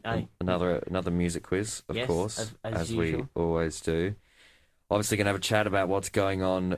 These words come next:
Speaker 2: around Melbourne, some of our favourite kind of, like, you know, movies and T V shows, some art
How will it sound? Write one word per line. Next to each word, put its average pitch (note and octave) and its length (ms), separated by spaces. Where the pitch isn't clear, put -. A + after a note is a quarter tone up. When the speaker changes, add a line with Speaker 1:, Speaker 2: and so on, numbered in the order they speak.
Speaker 2:
around D#2+ 600
Melbourne, C3 400
some A#2+ 180
of G#2 120
our F#2+ 140
favourite G2+ 1400
kind F#2+ 380
of, D#2+ 100
like, D2+ 280
you - 160
know, F2+ 200
movies E2 680
and - 120
T F#2+ 220
V F2 240
shows, E2 720
some - 480
art F#2+ 520